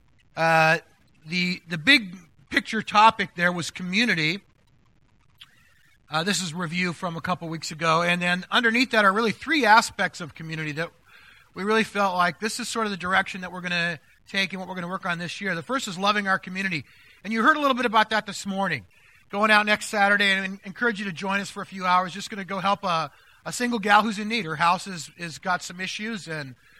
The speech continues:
we wanna help her out with that a little bit. There's other ways we can get out and just love our neighbors and,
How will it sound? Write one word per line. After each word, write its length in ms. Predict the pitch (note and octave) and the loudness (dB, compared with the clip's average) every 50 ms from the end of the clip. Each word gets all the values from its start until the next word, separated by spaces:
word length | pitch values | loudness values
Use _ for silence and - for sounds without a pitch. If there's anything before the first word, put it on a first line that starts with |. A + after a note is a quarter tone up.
| _ _ - | _ _ -14
we 60 | E3+ | -8
wanna 180 | F3+ F#3+ F#3 F3 | -6 -4 -2 -2
help 200 | F#3 G3 F#3+ - | -2 -2 -2 0
her 80 | F#3+ | 0
out 140 | F#3 G3 G3+ | 0 0 0
with 120 | G3+ F3+ - | -2 -4 -2
that 200 | G3 F#3+ G3 F#3+ | 0 0 0 0
a 60 | F#3+ | -2
little 180 | F#3+ G3 G3 | -4 -4 -4
bit. 300 | E3 D#3+ G3+ G3+ G3+ G#3 | -4 -2 0 0 0 0
There's 200 | - E3+ D#3+ C#3 - | -2 -6 -8 -6 -4
other 220 | F3+ G3 G3 G#3 G3 | -4 -4 -4 -4 -6
ways 340 | F#3 F#3+ F#3+ F#3+ G3 D#3 | -4 -4 -2 -2 -4 -6
we 100 | F#3+ G3 | -8 -12
can 140 | - F#3 F3+ | -12 -12 -12
get 160 | E3 F3+ F3+ | -10 -8 -2
out 260 | F3+ F3 F3 F3+ F3+ F3 | 0 2 2 2 0 -2
and 140 | D#3+ D#3+ D#3+ | -8 -10 -10
just 200 | D3+ E3+ D3 - | -10 -12 -12 -8
love 160 | F3+ F3+ F3 | -8 -6 -6
our 140 | F3 F3+ F3 | -4 -6 -6
neighbors 400 | F3 E3+ E3+ E3+ E3+ F3 F3 D3 | -6 -6 -8 -6 -8 -8 -10 -10
and, 160 | D#3+ D3+ C#3+ | -12 -14 -16